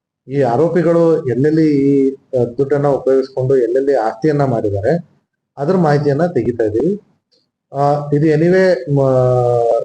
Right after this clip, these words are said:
ತುಂಬಾ ಸೀರಿಯಸ್ ಕೇಸು, ಮತ್ತೆ ಹತ್ತು ಕೋಟಿಗಿಂತ ಹೆಚ್ಚಿನ, ಆ, ಫೈನಾನ್ಷಿಯಲ್ ಫ್ರಾಡ್ ಆಗಿರೋದ್ರಿಂದ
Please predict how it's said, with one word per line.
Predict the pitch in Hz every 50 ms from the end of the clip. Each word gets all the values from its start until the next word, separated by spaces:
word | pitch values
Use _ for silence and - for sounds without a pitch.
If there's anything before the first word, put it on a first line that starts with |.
| - -
ತುಂಬಾ | 143 147 151 156 151
ಸೀರಿಯಸ್ | 143 147 - 147 147 160 175 160 - -
ಕೇಸು, | - 147 131 - - 180
ಮತ್ತೆ | 190 170 143 - - 202 208 208 214 - _ _ _ _ _ _ -
ಹತ್ತು | 143 - - 190
ಕೋಟಿಗಿಂತ | - 180 175 175 170 160 160 160 160 170
ಹೆಚ್ಚಿನ, | 156 127 127 123 - 160 160 165 160 160 151 143 127 123 - - _ _ _ _ _ _ _ _ -
ಆ, | 123 123 120 -
ಫೈನಾನ್ಷಿಯಲ್ | 131 131 131 147 151 151 147 - 160 147 147 147 147 147 147 143 139 131 127
ಫ್ರಾಡ್ | - 135 135 135
ಆಗಿರೋದ್ರಿಂದ | 135 123 117 120 120 117 104 110 107 117